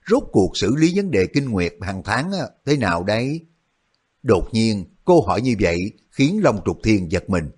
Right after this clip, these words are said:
Làm sao mà anh biết được phụ nữ cổ đại giải quyết kinh nguyệt hàng tháng thế nào chứ? Kinh nguyệt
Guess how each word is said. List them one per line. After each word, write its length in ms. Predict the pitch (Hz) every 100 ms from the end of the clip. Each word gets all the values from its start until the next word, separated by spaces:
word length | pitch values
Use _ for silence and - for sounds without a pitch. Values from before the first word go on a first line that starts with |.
| _ _ _ _ _ _
Làm 280 | - 107 107
sao 200 | 92 127
mà 120 | 120 90
anh 140 | 107
biết 180 | 156 196
được 220 | 98 -
phụ 200 | 95 95
nữ 200 | 98 101 -
cổ 160 | 101
đại 340 | 117 85 90 101 _ -
giải 240 | 117 113
quyết 280 | 156 202 196
kinh 160 | 170 123
nguyệt 240 | 95 85
hàng 140 | 92 85
tháng 240 | 101 139 196
thế 100 | 175
nào 220 | 117 80 -
chứ? 200 | 135 165 - _ _ _ _ _ _ _
Kinh 240 | 165 120 104
nguyệt 260 | 92 76